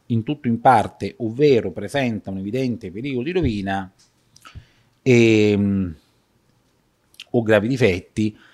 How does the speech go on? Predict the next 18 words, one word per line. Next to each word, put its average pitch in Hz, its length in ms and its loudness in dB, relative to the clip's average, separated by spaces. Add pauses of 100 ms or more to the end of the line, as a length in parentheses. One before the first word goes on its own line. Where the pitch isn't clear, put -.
(120)
l'appaltatore 139 760 0
è 113 40 0
responsabile 107 1200 -6
nei 123 200 -6
confronti, 107 760 -2
in 90 100 -10
questo 139 300 -10
caso, 98 400 -8
non 104 180 -10
solo 160 260 -2
del 110 160 -4
committente, 92 1000 -8 (360)
ma 131 360 4
anche 104 560 -2
dei 120 160 -4
suoi 113 280 0
aventi 135 360 -2
causa, 90 720 -4